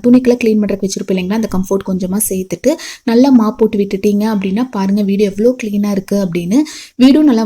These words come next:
வாசனையா இருக்குங்க. So இந்த டிப்ல ட்ரை பண்ணி பாருங்க. எவ்வளோ அழுக்கா இருந்தாலும் நீங்க ஒரே ஒரு டைம் மாப் போட்டு விட்டுட்டீங்க அப்படின்னா, சூப்பரா கிளீன். அதனால குட்டி குட்டி பூச்சி, கரப்பான்பூச்சி தொல்லையெல்லாம் இருக்கு இல்லைங்களா? அப்படி இல்லாம இருக்க இந்த டிப் உங்களுக்கு ரொம்பவே யூஸ்ஃபுல்லா இருக்குங்க. பாத்திரமெல்லாம் வாஷ்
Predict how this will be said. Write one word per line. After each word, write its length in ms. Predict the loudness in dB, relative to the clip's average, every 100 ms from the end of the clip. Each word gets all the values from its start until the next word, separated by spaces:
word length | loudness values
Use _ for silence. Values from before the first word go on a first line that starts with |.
| 0
வாசனையா 420 | -2 0 0 0
இருக்குங்க. 300 | -2 0 0 0
So 80 | 0
இந்த 120 | -2 -4
டிப்ல 220 | -6 -4
ட்ரை 100 | -4 -4
பண்ணி 140 | -2 -4 -4
பாருங்க. 320 | -6 -4 -2 0 0
எவ்வளோ 200 | 2 0 2
அழுக்கா 260 | -2 -2 -2
இருந்தாலும் 340 | -2 -2 0 2
நீங்க 140 | 2
ஒரே 140 | 4 4 4
ஒரு 100 | 0 0
டைம் 140 | 0 0
மாப் 140 | -2 -6
போட்டு 200 | -4 -4
விட்டுட்டீங்க 420 | -4 -4 -2 -2 -4
அப்படின்னா, 260 | -4 -4 -4
சூப்பரா 340 | -6 -6 -6 -4
கிளீன். 160 | -4 -2
அதனால 180 | 0 0 -2
குட்டி 160 | -4
குட்டி 160 | -4 -4 -4
பூச்சி, 320 | -6 -4 -6 -4
கரப்பான்பூச்சி 500 | -4 -2 -2 -2 -2 -2
தொல்லையெல்லாம் 340 | 0 0 -2
இருக்கு 140 | -2 -4
இல்லைங்களா? 260 | -2 0 0
அப்படி 160 | 0 0
இல்லாம 280 | 0 2 2 0
இருக்க 220 | -4 -6
இந்த 120 | -4 -4
டிப் 160 | -2
உங்களுக்கு 260 | -2 0 -2
ரொம்பவே 300 | -2 0 0
யூஸ்ஃபுல்லா 400 | 0 -4 -4 -4 -6
இருக்குங்க. 260 | -4 -2 -2 -6 -20 -8 -2
பாத்திரமெல்லாம் 520 | -2 0 0 0 0
வாஷ் 240 | -2 -4